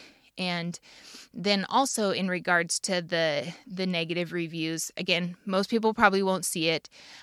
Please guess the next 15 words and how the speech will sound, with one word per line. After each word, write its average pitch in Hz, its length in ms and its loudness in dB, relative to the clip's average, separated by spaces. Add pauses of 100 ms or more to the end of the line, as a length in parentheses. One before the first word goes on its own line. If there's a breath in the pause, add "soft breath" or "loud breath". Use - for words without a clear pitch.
unless 180 340 -2
they're 185 140 -2
really 180 220 0
combing 180 340 -4
through 185 160 -2
everything. 190 460 2
And 254 160 2
then 320 160 0
it 240 180 0
also 294 300 2
makes 311 300 -2
your, 269 140 0 (340)
makes 240 300 0
things 240 300 2
look 214 180 -2